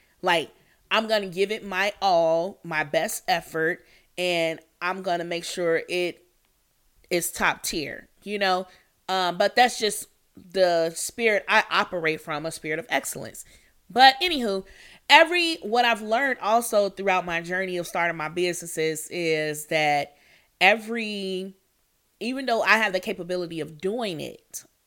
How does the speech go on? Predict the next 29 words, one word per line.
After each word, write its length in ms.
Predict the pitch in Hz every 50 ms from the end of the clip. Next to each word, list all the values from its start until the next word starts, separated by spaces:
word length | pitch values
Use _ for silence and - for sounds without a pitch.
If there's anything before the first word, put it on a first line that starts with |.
| _ _ _ _ _ - 160
doesn't 440 | 151 190 202 208 202 220 208 196 196
mean 300 | 202 202 196 185 180 175
that 260 | 175 165 165 - - -
it's 220 | 185 175 - -
my 160 | 175 165 160
zone 360 | 160 147 165 165 160 165 160
of 160 | - 143 143 143
genius. 920 | 147 143 160 220 226 220 180 143 127 - - - - - - - - - _ _ _ _ - - - - _ _ -
I 80 | 180
may 180 | 196 196 196 220
be 200 | 208 247 254 - -
excellent 640 | - 240 320 - - - 349 302 262 220 190 - - -
in 240 | 269 311 381 320 208
it. 300 | 165 156 170 165 - _ _ _ _ _ _ _ -
I 120 | 151 180
may 240 | 202 202 202 208 208
be 520 | 202 180 214 208 202 196 196 185 - - _ - 165 151
good 400 | - 233 330 415 381 254 196 -
in 220 | - 190 180 165
it 140 | 151 147 - -
even. 420 | 185 175 160 135 143 131 131 - - -
I 160 | - 165 170
may 280 | 180 160 190 196 196 190
be 260 | 190 196 214 208 202
the 160 | 190 165 185
bare 260 | 165 180 190 214 220
minimum 540 | 214 220 240 285 302 226 185 170 165 156 147 - -
in 180 | 196 170 156
it. 200 | 139 - - -